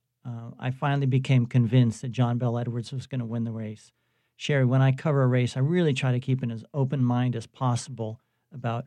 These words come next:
who might win. I don't wanna get locked into thinking that so-and-so is gonna win. But just before the election in November twenty fifteen, I s-,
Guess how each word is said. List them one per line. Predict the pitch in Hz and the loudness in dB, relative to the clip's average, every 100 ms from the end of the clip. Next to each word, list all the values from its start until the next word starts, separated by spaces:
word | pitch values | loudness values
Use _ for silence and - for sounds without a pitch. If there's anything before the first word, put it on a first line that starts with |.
| - | 2
who | 156 | 4
might | 135 123 123 | 4 2 0
win. | 127 123 104 | 0 0 0
I | 117 | -2
don't | 139 | 0
wanna | 135 131 | 2 2
get | 135 | 2
locked | 131 127 - | 2 2 0
into | 123 113 | -4 -4
thinking | - 147 127 123 113 | -2 2 2 0 -4
that | 110 117 | -10 -10
so-and-so | - 139 123 127 117 | -2 2 2 0 -4
is | 113 | -2
gonna | 127 113 | -4 -2
win. | 123 113 110 | 0 -2 -4
But | 123 - | -8 -6
just | 208 196 | -2 0
before | 190 139 151 131 | 0 -2 0 4
the | |
election | 123 123 127 - 123 | 4 4 0 -2 -4
in | 117 113 120 _ _ _ 139 | -4 -6 -8 _ _ _ -2
November | 123 135 117 | 2 4 2
twenty | - 143 123 | 0 0 0
fifteen, | - 127 - 123 | 0 -6 -4 -4
I | 117 | -4
s-, | 110 | -10